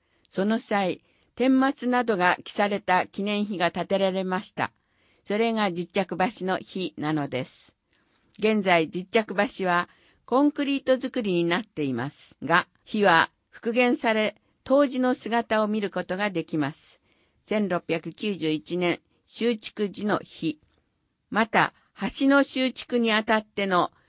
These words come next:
動員数やその賃金などを記載した解説板も設けています。ここまで読んだ皆さん、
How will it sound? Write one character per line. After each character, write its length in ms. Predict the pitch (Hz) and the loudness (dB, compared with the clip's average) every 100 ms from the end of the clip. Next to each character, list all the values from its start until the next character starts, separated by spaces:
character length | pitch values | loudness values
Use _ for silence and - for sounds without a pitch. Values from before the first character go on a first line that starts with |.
| - | -6
動 220 | - 240 269 | 6 8 8
員 240 | 262 254 | 6 2
数 320 | - - 220 | 0 -4 -2
や 300 | 208 202 190 _ _ - | 0 -2 -2 _ _ -2
そ 140 | 240 | 2
の 160 | 269 - - | 2 0 -8
賃 240 | 220 240 | 0 0
金 240 | 220 226 214 | 2 0 2
な 160 | 208 | 0
ど 220 | 196 170 | 4 6
を 180 | 160 - _ _ | 6 2 _ _
記 120 | - | -6
載 260 | - 196 196 | 0 2 0
し 140 | - | -2
た 240 | 175 151 - _ _ _ _ | 2 2 0 _ _ _ _
解 220 | - 240 240 | -2 0 2
説 260 | 247 226 | 0 0
板 180 | 214 208 | 0 2
も 200 | 202 180 160 196 196 | 2 -2 2 0 0
設 20 | |
け 120 | 208 | -2
て 180 | - 233 - | 0 0 2
い 80 | |
ま 180 | 151 139 | 0 0
す。 420 | - - - - _ _ _ _ _ _ _ _ _ | -8 -20 -20 -20 _ _ _ _ _ _ _ _ _
こ 120 | - 240 | -8 2
こ 160 | 311 | 4
ま 140 | 294 277 | 6 6
で 180 | 262 | 6
読 180 | 262 254 | 6 4
ん 60 | 233 | 2
だ 140 | 202 | 0
皆 300 | 185 208 202 | 0 0 -2
さ 280 | - 156 | -2 -4
ん、 80 | 151 | -4